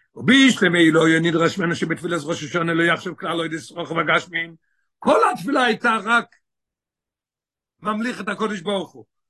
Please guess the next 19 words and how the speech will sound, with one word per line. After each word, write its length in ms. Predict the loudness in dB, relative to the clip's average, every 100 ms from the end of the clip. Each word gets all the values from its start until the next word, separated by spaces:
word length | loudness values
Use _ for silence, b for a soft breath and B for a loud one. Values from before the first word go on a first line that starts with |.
| _
אז 160 | -10 -8
זה 80 | -4
בסדר. 400 | -2 2 2 0 -14 _ _ _
כי 120 | -8
שכל 300 | -6 0 2
העבודות 320 | 4 2 2 0
שתארך 500 | -4 -4 0 -2 -2
לו 100 | -4
רק 140 | -4
באינטר 300 | -2 -6 -6
מלכוני 300 | -12 -6 -4
עליכם, 460 | -4 -6 -10 -2 -2 -2 _ _ _ _ _
לפעול 640 | 2 4 4 2 2 2 -2 -4
בעצמו 480 | 0 2 0 -2 -6
קבלתו 520 | -6 -6 -6 -4 -4
מלכותו 420 | -4 -6 -6 -4 -2
יתברך, 500 | -4 -6 -6 -8 -12 _ _
למקום 440 | -10 -8 -8 -8
לקושי. 320 | -8 -10 -12